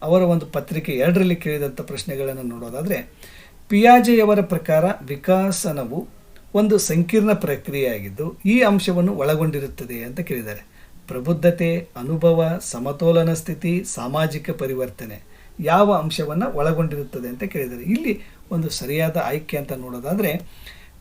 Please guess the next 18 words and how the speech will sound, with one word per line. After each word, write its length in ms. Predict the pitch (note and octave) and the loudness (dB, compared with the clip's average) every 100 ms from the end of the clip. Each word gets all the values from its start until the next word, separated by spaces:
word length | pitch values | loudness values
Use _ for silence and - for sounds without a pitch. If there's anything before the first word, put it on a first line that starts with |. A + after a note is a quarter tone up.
| - D3+ | -12 -2
ಎ, 280 | E3+ F#3 | 2 2
ಬಿ, 340 | F3 C#3+ D3 D3 | 2 -2 -8 -6
ಸಿ, 220 | - A#2+ | -6 -8
ಡಿ 120 | G#2+ | -8
ನಾಲ್ಕು 460 | G2 A2+ E3 - A3+ | -8 -4 -2 4 4
ಅಂಶಗಳ 380 | E3+ - B2+ A#2 | 4 0 -6 -8
ಪ್ರಬುದ್ಧತೆನೂ 880 | - - B2+ C#3+ D#3+ E3+ F3 E3+ D#3+ | -14 -12 -6 -2 0 0 0 0 0
ಬೇಕು, 480 | E3 D#3+ G3 G3 B2 | -2 -2 -4 -4 -6
ಅನುಭವನೂ 560 | C3 D3 D#3 E3 E3 | -6 -2 2 2 0
ಬೇಕು, 420 | D#3 D#3+ - G#3+ | -2 -8 -8 -8
ಸಮತೋಲನ 640 | F3+ A#2 C#3 C#3+ D#3 D#3 D#3 | -6 -6 -6 -6 -6 -6 -6
ಸ್ಥಿತಿನೂ 440 | - - E3 G3+ | -8 -4 0 2
ಬೇಕು 280 | E3+ D#3+ D#3+ | 2 -2 -6
ಮತ್ತು 260 | D#3 C#3+ D3 | -10 -8 -10
ಸಾಮಾಜಿಕ 560 | - A#2+ C#3+ C#3+ C#3+ | -10 -6 -6 -6 -8
ಪರಿವರ್ತನೆ 560 | C3 C3+ C3 C3 B2+ C3 | -10 -8 -8 -8 -8 -12
ಅಂಶವೂ 280 | B2+ B2 C3 | -10 -10 -12
ಕೂಡ 200 | C#3+ | -8